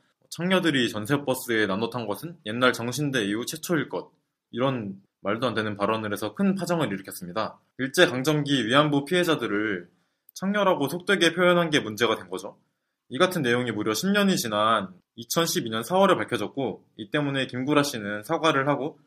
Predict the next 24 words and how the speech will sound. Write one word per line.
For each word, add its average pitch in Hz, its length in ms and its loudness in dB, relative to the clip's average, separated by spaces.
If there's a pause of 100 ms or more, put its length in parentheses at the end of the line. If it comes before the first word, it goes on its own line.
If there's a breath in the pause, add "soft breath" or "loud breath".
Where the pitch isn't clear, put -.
(120)
출연 196 260 2
중이던 160 340 0
모든 151 320 2
프로그램에서 117 720 -2
자진하차 113 460 -4
있었죠. - 340 -14 (920)
그래서 160 240 4
이번 139 200 4
장동민 156 420 2
씨 151 120 -2
사건과 139 540 2
비교가 135 320 2
많이 110 200 4
되는 120 220 -2
것 120 80 -2
같아요. 117 460 -2 (460)
어쨌든 143 360 -4
비슷하게 147 460 0
여성을 165 420 4
비하하는 123 540 0
발언을 117 360 -2
했다고 117 420 0
이렇게 98 400 -6 (320)
알려졌는데, 104 640 -2